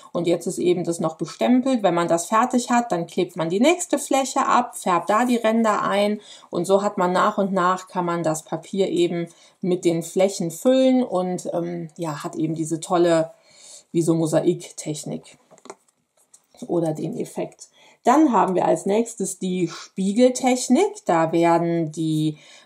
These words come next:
ähm, die Stempelmotive gespiegelt. Das kann man zum Beispiel mit der Silikonmatte machen, indem man einmal auf die Silikonmatte stempelt und dann die Silikonmatte auf das Papier legt.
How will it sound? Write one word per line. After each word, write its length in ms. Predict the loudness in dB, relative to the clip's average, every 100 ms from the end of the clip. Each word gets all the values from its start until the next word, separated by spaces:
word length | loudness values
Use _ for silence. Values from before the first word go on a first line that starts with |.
| _ -10 -4
ähm, 320 | -2 -2 -6
die 180 | -8 -8
Stempelmotive 920 | -2 0 4 4 4 0 -4 0 0
gespiegelt. 640 | 0 -4 4 6 6 2 0
Das 160 | -4
kann 140 | -2 -2
man 140 | -2
zum 200 | -2 0
Beispiel 840 | 2 2 0 -2 4 6 6 2 0
mit 380 | -4 -4 -4
der 140 | -2 0
Silikonmatte 960 | 2 0 0 2 2 4 4 2 0
machen, 460 | 0 0 -2 -4 -4
indem 360 | -6 -2 -2 -2
man 220 | -6 -8
einmal 340 | -8 -6 -4 -2
auf 160 | -2
die 120 | -2 0
Silikonmatte 840 | 2 2 2 2 4 2 0 -4
stempelt 600 | -2 -2 0 0 0 0
und 180 | -2 -2
dann 200 | -2 0
die 120 | -2
Silikonmatte 800 | 0 -2 -2 -4 -2 -4 -4 -4
auf 180 | -4 -4
das 200 | -6 -4
Papier 380 | -6 -2 0
legt. 360 | 2 2 2